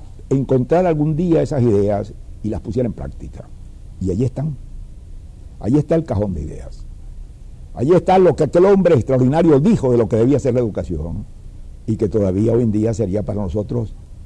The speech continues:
un proyecto valedero, un plan útil,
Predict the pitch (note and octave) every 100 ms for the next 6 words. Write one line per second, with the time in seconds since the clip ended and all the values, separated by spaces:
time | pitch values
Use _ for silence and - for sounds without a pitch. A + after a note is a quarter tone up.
0 | - A2+ - A#2+ A2 G#2+ - A#2 - G2
1 | A2+ A2+ F2 E2 D#2 F2 - - - -
2 | - - B2+ - C3+ C#3 - C3 - G#2+
3 | A2+ B2